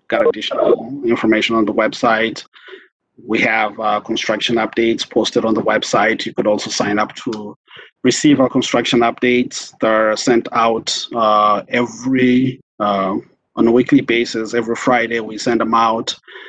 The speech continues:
Uh, we've got a mailing list, um, of, uh, well over sixteen thousand, uh,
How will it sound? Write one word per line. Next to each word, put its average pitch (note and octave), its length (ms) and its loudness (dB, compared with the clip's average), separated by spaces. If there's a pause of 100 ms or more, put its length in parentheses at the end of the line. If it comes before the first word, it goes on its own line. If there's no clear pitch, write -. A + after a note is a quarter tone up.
(240)
Uh, G2 320 2
we've G#2 140 0
got G#2+ 260 -2
a G2+ 420 -2
mailing A2 460 0
list, G#2+ 560 -4 (100)
um, F#2+ 480 2 (520)
of, - 480 -4
uh, G2 260 2 (480)
well A#2 180 2
over A2+ 500 2
sixteen A#2 480 0
thousand, G#2 840 -2
uh, F#2+ 540 2